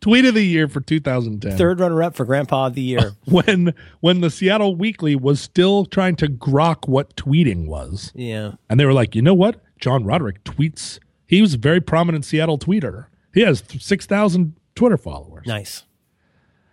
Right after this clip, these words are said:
Speaker 1: Uh, but so I have a little space cleared on my mantle for, for a Headphony Award, and it never arrives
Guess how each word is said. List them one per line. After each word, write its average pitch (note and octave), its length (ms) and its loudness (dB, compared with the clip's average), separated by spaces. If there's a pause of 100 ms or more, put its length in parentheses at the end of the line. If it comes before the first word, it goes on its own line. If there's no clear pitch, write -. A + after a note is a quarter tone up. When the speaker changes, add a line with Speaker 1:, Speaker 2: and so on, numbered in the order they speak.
(240)
Speaker 1:
Uh, C3+ 240 2
but E3 320 -2 (140)
so F3 320 0
I G3 140 2
have B3+ 180 0
a G#3+ 40 2
little A3 260 0
space A3+ 400 -4
cleared A#3 320 2
on G3+ 100 2
my F#3 100 2
mantle F#3+ 380 2
for, C#3+ 440 0
for D#3 160 2
a D3+ 60 4
Headphony A#2+ 440 0
Award, G#2 380 2
and F3 120 6
it F3 100 2
never F#3+ 320 4
arrives - 600 -4